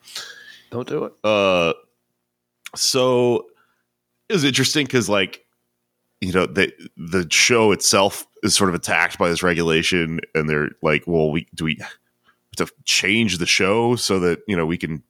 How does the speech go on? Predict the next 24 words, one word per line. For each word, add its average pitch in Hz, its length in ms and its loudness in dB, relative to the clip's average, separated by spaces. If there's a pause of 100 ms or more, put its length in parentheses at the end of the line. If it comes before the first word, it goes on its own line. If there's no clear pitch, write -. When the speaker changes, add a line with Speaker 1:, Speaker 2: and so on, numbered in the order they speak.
Speaker 2:
have 87 160 -2
this 87 140 -6
time 90 220 -2
slot 110 220 0
or 107 40 0
whatever?" 110 240 0 (500)
But 107 100 -6
there 156 80 2
was 135 100 4
another 151 440 2
show 85 520 2 (460)
that 87 120 -10
came 139 280 0
right 135 220 2
after 107 480 -4
it 73 180 -4 (560)
called 87 560 -2
Bridget 127 420 0
Loves 95 360 0
Bernie 85 680 -2
<laughs> - 520 -2
that 139 760 0
Speaker 1:
Okay. 135 80 0
Speaker 2:
also 110 680 2